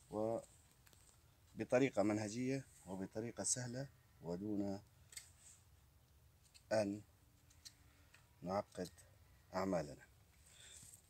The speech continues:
أولا تحضير الإسفين، القلم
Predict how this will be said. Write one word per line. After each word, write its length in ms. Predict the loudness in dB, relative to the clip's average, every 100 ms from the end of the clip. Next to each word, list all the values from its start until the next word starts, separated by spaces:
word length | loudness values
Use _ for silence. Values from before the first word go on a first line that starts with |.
| -20 -2 8
أولا 300 | 12 12 12
تحضير 640 | 6 6 10 10 10 4 -10 -20 -20 -20 -20 -20 -20 -20 -20 -20 -2 8
الإسفين، 600 | 10 10 8 8 6 2 -8 -20 -20 -20 -20 -12 -10
القلم 480 | 2 4 6 4